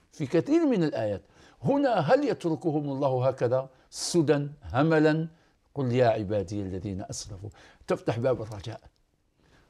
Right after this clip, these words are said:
تفتح باب الرجاء. طبعا، كلمة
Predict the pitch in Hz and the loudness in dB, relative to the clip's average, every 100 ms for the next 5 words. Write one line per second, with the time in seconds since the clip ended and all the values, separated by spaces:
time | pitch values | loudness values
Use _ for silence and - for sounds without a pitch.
0 | _ - 170 - 135 139 156 135 117 107 | _ -4 -2 -2 -2 2 4 4 0 -4
1 | 98 101 _ _ _ _ 170 127 98 90 | -8 -14 _ _ _ _ 0 0 -6 -16
2 | - _ _ - 370 392 | -20 _ _ -2 0 0